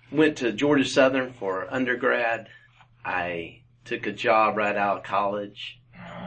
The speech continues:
with Georgia Pacific Corporation as a gopher in their law department.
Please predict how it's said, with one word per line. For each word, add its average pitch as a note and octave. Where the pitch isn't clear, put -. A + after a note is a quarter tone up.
with F#2
Georgia G#2
Pacific -
Corporation A2
as F2+
a E2+
gopher G#2
in F2+
their F2+
law F#2+
department. G#2